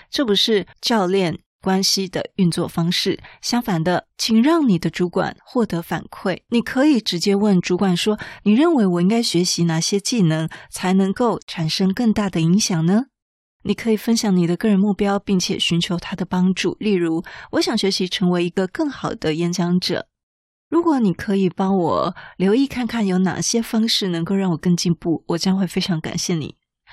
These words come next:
可以告诉主管你困难的问题，以便他可以帮助你解决那些问题。如果你的主管会跟你一对一，或者是你会找你的主管一对一，你可以像 Julie 这样，他把一对一交流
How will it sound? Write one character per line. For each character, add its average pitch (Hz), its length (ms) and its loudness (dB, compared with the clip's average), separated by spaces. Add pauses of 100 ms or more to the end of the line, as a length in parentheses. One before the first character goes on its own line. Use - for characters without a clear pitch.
(420)
可 - 100 -4
以 349 80 4
告 277 240 0
诉 247 440 -2 (120)
主 190 160 0
管 180 320 0
你 170 220 2
困 277 300 -2
难 165 180 2
的 175 200 0
问 180 200 0
题， 151 320 -6
以 175 80 -4
便 190 260 0
他 233 240 -6
可 175 220 -6
以 160 160 0
帮 180 320 0
助 175 300 0
你 156 260 -4
解 156 260 -4
决 123 360 -4
那 165 160 0
些 - 180 -4
问 147 240 -8
题。 - 320 -10 (720)
如 339 140 2
果 339 120 4
你 190 120 6
的 175 140 4
主 185 180 0
管 180 180 0
会 202 120 -2
跟 190 160 2
你 185 60 4
一 175 180 0
对 175 220 0
一， 175 220 -2
或 - 200 0
者 175 100 -2
是 180 240 0
你 175 220 2
会 254 200 0
找 160 300 -4
你 170 160 0
的 160 100 -6
主 - 160 -6
管 160 220 -4
一 175 80 -2
对 170 180 -2
一， 175 220 -2 (240)
你 - 80 -8
可 220 140 -2
以 180 60 2
像 180 280 0
Julie 262 320 2
这 196 140 -2
样， 196 180 0
他 196 140 -6
把 - 260 -4
一 247 160 0
对 254 200 2
一 214 220 -6
交 247 320 -4
流 175 240 0